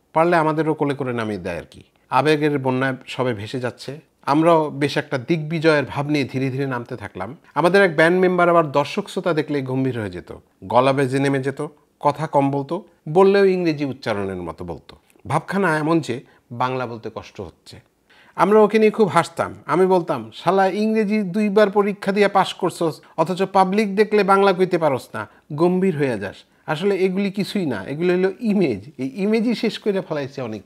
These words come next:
কিছু।" যাই হোক, অনুষ্ঠান শুরু হয়ে গেল। ওই একজোড়া মাজুল স্পিকার দিয়ে দিগ্বিজয় শুরু করে দিলাম আমরা। আমরা জীবনে একটা জিনিস বুঝেছি, আর তা হলো গানের সুর প্রথমে এবং তারপর কথা, এই দুইটা যখন ভালো হয়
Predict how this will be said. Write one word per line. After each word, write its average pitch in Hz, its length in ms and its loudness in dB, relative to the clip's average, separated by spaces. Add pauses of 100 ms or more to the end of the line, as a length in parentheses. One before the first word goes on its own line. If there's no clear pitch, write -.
কিছু।" - 220 -20 (600)
যাই 180 180 6
হোক, 170 160 0 (240)
অনুষ্ঠান 185 420 0
শুরু 185 240 0
হয়ে 170 160 6
গেল। 160 260 2 (340)
ওই 156 140 2 (100)
একজোড়া 156 440 2
মাজুল 143 480 2
স্পিকার 151 420 -2
দিয়ে 143 140 0
দিগ্বিজয় 143 500 0
শুরু 143 260 -8
করে 139 160 -2
দিলাম 120 240 -2
আমরা। 117 320 -6 (260)
আমরা 233 180 4
জীবনে 233 300 2
একটা 233 180 -2
জিনিস 214 280 -2
বুঝেছি, 156 540 -4 (180)
আর 139 180 -2
তা 185 140 4
হলো 196 200 0
গানের 160 400 0
সুর 226 460 -4 (160)
প্রথমে 202 380 -4
এবং 170 400 -4 (120)
তারপর 156 300 -2
কথা, 139 440 -8 (220)
এই 208 180 0
দুইটা 220 280 0
যখন 202 280 0
ভালো 185 300 2
হয় 101 180 -2